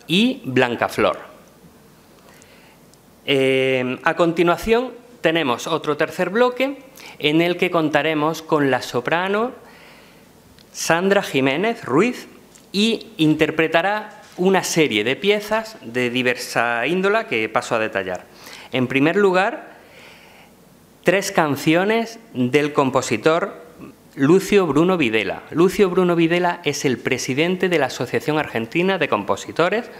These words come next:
eh, que está trabajando activamente con nosotros, eh, mm, con, tanto con la asociación La Amalgama como la aso-, como con la Asociación Cultural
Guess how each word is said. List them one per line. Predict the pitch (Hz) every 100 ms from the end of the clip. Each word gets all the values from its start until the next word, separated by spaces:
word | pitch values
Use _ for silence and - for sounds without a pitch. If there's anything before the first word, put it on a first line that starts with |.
| - - - - - - - - -
eh, | 131 135 127 127 123 123 127
que | -
está | 131 180
trabajando | 170 156 139 - 170 160 123 107 -
activamente | 135 - 156 139 131 117 110
con | 110 104
nosotros, | 98 - 165 175 185 175 139 117
eh, | 123 120 113 110 104 104 104 - 92 - - -
mm, | 135 117 110 110
con, | 135 120 131 - -
tanto | - 123 127
con | 123 123 120
la | 123 120 120 120 120
asociación | 120 120 131 - 117 - 151
La | 143
Amalgama | 131 117 151 185 180
como | 139 127
la | 117 110
aso-, | 107 147 -
como | 127 117
con | 123
la | 117
Asociación | - 117 117 135
Cultural | 139 135 131 139